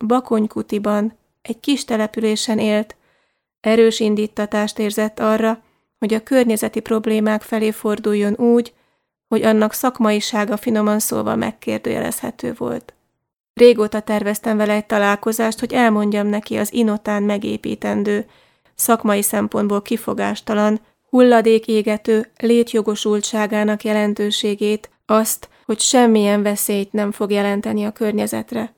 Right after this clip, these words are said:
a környéken lakókra, de ha nem épül meg, akkor a régió lakói előbb-utóbb belefulladnak a szemétbe.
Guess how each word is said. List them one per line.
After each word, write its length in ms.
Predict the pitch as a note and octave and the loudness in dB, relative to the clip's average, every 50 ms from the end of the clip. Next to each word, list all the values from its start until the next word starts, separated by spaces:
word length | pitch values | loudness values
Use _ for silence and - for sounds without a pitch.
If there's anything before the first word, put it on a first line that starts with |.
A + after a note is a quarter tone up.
| _ _ | _ _
a 120 | - A#3+ | -14 -14
környéken 640 | A3 - - A#3 A3+ A3 A3 G#3+ G#3+ - - G#3+ G#3 | -8 0 2 2 4 4 2 0 0 0 -2 -2 0
lakókra, 680 | G#3 G3+ G3 - - G#3 G3+ - - A3+ G#3 A3+ - _ _ _ _ _ _ _ _ _ _ - | 0 -2 -2 -2 -4 -4 -4 -4 -4 -6 -6 -6 -8 _ _ _ _ _ _ _ _ _ _ -4
de 180 | A3 G#3 A3 | 0 0 2
ha 100 | G#3+ A3+ | 4 6
nem 240 | A#3 A#3 B3 A#3 A3+ | 6 6 6 6 6
épül 360 | A3 G#3+ G#3+ - - A3 G#3 | 4 2 0 -2 -2 -2 0
meg, 300 | G#3 G#3 G#3 G3+ G#3 - _ _ _ _ _ _ - | 0 0 -2 -2 -6 -8 _ _ _ _ _ _ -6
akkor 280 | - G#3 G#3 - A3+ | -4 -4 -2 0 0
a 60 | G#3+ G#3 | 2 2
régió 440 | A3 A3+ A3+ G#3+ - A3 G#3+ G#3 | 4 4 4 4 4 2 2 2
lakói 440 | G#3+ G#3+ G#3 G#3 - - G#3+ G#3 - | 2 2 0 -2 -2 0 0 0 2
előbb-utóbb 640 | A3+ A3 G#3+ G#3 G#3 G#3+ A3 G#3+ G3+ - G#3+ G#3 G#3 | 2 2 2 2 0 0 -2 -6 -4 -4 -4 -4 -2
belefulladnak 760 | G#3+ G#3+ G3+ G3 G3+ - - A3 G#3+ A3 G#3+ G#3+ G#3 G#3+ - | -2 -2 -2 -2 -4 -4 -4 -4 -2 -2 -4 -4 -6 -6 -6
a 60 | A#3+ | -8
szemétbe. 680 | A3 - A#3+ A#3 A3 G#3+ A3 G#3+ A3+ - G#3 A#3 B3 - | -8 -6 -6 -4 -4 -4 -4 -6 -8 -8 -10 -10 -10 -12